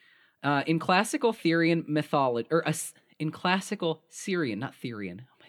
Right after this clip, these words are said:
God. In classical Syrian mythology, Atar-, Atargatis or De-, Derketo is the goddess of fertility and is often portrayed as half woman and half fish.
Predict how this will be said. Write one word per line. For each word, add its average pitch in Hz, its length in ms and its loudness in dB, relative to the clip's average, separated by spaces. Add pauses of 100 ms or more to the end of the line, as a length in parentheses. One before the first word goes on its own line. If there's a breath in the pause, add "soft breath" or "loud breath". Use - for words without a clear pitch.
God. - 100 -20 (360 loud breath)
In 185 180 4
classical 214 540 2
Syrian 175 580 0
mythology, 131 720 0 (420 soft breath)
Atar-, - 420 -2 (360)
Atargatis 151 1000 2
or 135 360 0 (300)
De-, 135 220 -4 (440)
Derketo 120 920 -6 (460 soft breath)
is 175 180 4
the 185 80 2
goddess 175 340 4
of 160 140 0
fertility 131 720 -2
and 147 100 4
is 143 100 2
often 160 280 2
portrayed 143 400 -2
as 143 240 0
half 131 320 -4
woman 117 260 -4
and 131 140 -6
half 104 280 -8
fish. - 400 -2